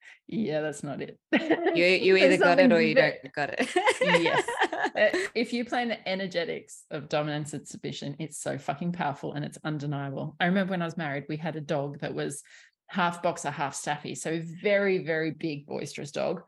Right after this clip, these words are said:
Speaker 1: And we got a dog trainer one day to come out and try and help us get this dog to be a bit more calm. Little, I did, I knew nothing about B D S M back then, but this guy showed up at the house. He was ex-military.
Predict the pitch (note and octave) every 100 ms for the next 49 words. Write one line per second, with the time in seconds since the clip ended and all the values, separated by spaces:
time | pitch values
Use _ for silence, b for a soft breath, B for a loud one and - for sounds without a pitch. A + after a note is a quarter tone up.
0 | _ _ _ _ _ _ _ _ _ -
1 | _ G#3+ F#3+ F3 F3 F#3+ G3 G3+ D#3+ D#3
2 | D#3+ E3 F3 D#3+ D3+ C#3 D3+ C#3+ D3 D3+
3 | C#3+ F3 C#3+ D3 D3+ C#3+ D3 D3+ D3 D3+
4 | - - D3+ - - _ _ _ - -
5 | D#3+ - D3 D3 - D#3+ D3 C#3 D3+ D#3
6 | - C#3+ C#3+ A3 - b b b - A3+
7 | B3+ D#4 C#4 C4 - A3 A3+ - G3+ F#3+
8 | F3 E3+ F3 D#3+ D#3+ - D#3 D3+ D#3 -
9 | C#3+ D3+ D#3 _ - D3+ - E3+ C3+ E3
10 | - G3+ G#3 - F#3 F3+ F3+ - D3+ F#3
11 | G3+ G#3+ F3 D#3+ - D3 - E3+ E3+ D#3
12 | D#3 D#3 D#3+ D#3 D#3